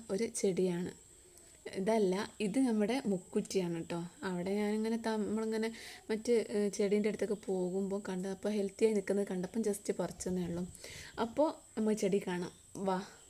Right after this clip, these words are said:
ദാ, ഇതാണ് ട്ടോ നമ്മൾ പറഞ്ഞ ചെടി. ഇതിൻ്റെ പേരാണ് വാദം കൊല്ലിന്ന്. നമ്മുടെ നാട്ടിലൊക്കെ പറയുന്നത്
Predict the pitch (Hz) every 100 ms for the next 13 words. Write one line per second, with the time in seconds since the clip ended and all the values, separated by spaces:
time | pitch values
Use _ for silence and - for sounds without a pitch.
0 | - - - - - - - - - -
1 | - - - - - - 196 196 190 -
2 | - - - 254 233 277 254 214 190 190
3 | 220 302 - - 208 202 208 202 180 202
4 | 202 196 185 220 - - - - - -
5 | 233 254 262 208 190 190 208 196 240 226
6 | 185 180 180 190 190 185 190 190 180 -
7 | - - - - - - - - - -
8 | - 202 208 240 220 208 - 220 220 214
9 | 202 190 196 190